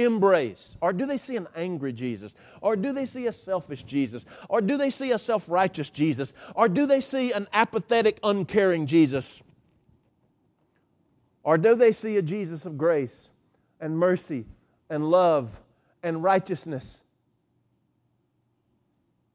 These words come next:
and grace? The church needs to think long and hard about what kind of perception we are presenting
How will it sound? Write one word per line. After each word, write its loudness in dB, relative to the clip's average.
and -8
grace? -6
The -18
church -4
needs -4
to -14
think -6
long -2
and -10
hard -4
about -2
what -4
kind -10
of -16
perception -10
we -4
are -4
presenting -10